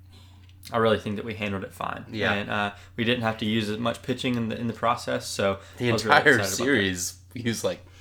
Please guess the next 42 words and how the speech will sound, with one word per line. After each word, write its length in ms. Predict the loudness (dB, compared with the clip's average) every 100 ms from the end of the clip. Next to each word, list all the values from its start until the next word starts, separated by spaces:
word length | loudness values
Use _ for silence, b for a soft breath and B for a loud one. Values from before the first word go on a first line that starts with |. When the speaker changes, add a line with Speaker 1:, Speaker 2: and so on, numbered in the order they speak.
| b b b -20
Speaker 2:
seven 560 | -18 -8 -2 0 0 2
pitchers? 640 | 0 2 0 2 -2 -8 -8
Speaker 1:
No. 160 | -8 -6
Speaker 2:
G-, 60 | -6 -8 -16 -16
seems, 420 | -8 -4 -4 -6
seems 300 | -4 -4 2
Speaker 1:
I 60 | 4
mean, 80 | 4
Speaker 2:
great. 120 | 2
Speaker 1:
between 240 | 2 4
your 100 | 2
first 260 | 4 4 4
two 120 | 0
starting 280 | 2 0 0
pitchers, 360 | -2 0 -2 0
you 80 | 2
get 160 | 0
thirteen 600 | 0 -2 -2 -4 -2 -2 -4
combined 420 | -2 0 0 -2
innings 240 | -4 -4 -4
from 180 | -4
them. 240 | -2 -2 -6 B -6
That's 160 | -4
incredible. 480 | -4 -6 -8 -8 -10 -4
Seven 300 | 6 6 8
Speaker 2:
Dude, 80 |
what 80 | 6
Speaker 1:
innings. 180 | 6 2
Speaker 2:
about, 100 | -2
what 100 | -4
about 140 | -2 -2
our 80 |
third 400 | 0 4 4 4
starting 360 | 4 6 6 2
pitcher? 340 | 0 -2 0 -2
He 160 | -2
probably 320 | 0 2 2
had 160 | 2 2
a 40 |
good 300 | 2 0 2
day, 200 | -2 2
right? 440 | 2 4 2 0